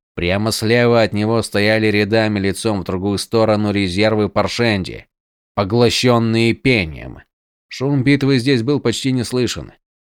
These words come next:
Его заглушало неестественное пение, от которого мурашки бежали по спине. Великолепно. Дождь и завывание скрыли шум от пролома стены.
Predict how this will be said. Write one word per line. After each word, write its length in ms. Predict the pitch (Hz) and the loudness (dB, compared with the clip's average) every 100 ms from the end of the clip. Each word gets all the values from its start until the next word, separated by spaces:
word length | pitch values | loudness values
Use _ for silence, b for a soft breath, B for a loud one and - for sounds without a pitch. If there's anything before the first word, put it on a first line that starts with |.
| _ | _
Его 320 | - 80 95 107 | -10 -4 0 2
заглушало 640 | 104 107 117 120 110 110 | 0 0 0 2 2 4
неестественное 1040 | 120 123 113 - 135 120 - 113 117 117 | 2 2 0 0 0 0 -2 -2 0 -2
пение, 540 | 110 135 123 98 85 78 | -2 0 0 0 -4 -6
от 80 | |
которого 420 | - 80 87 95 95 | -8 -6 -2 0 0
мурашки 580 | 107 113 107 92 - | 2 2 2 2 -2
бежали 440 | 85 87 92 87 80 | -6 -4 -2 -2 -4
по 140 | - | -6
спине. 540 | - 87 80 71 - - _ _ _ _ _ _ _ _ _ | -8 -8 -8 -10 -14 -18 _ _ _ _ _ _ _ _ _
Великолепно. 1120 | 76 78 85 92 95 95 92 - 64 52 - - _ _ _ _ _ | -8 -4 -2 -2 -2 0 -2 -4 -10 -20 -20 -20 _ _ _ _ _
Дождь 640 | 76 80 120 156 156 - | -10 0 4 4 4 0
и 40 | 156 | 0
завывание 800 | 139 151 143 131 131 123 131 123 | 0 0 2 2 2 2 0 -2
скрыли 460 | - 120 113 110 | -2 0 2 0
шум 320 | 104 123 113 | -2 -2 -2
от 140 | 107 - | -2 -2
пролома 480 | 104 101 110 107 95 | 0 2 2 0 -2
стены. 580 | - 104 107 87 - | -4 -4 -2 -4 -8